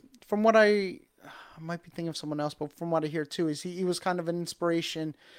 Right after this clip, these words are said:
in the acting community because he was, you know, very, uh, openly gay actor, and it didn't, like, hinder his career at all. So I think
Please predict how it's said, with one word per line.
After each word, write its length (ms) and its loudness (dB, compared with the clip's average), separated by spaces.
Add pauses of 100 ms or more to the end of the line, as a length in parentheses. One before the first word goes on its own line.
(260)
in 120 0
the 100 2
acting 320 0
community 520 -2
because 380 -4
he 200 -2
was, 300 -6
you 100 -6
know, 200 -2
very, 460 0
uh, 300 0
openly 400 -2
gay 320 -2
actor, 460 -4
and 100 -6
it 120 -10
didn't, 360 -4
like, 180 -4
hinder 260 -4
his 120 -6
career 380 -4
at 140 -8
all. 260 0
So 120 -8
I 40 -6
think 260 -10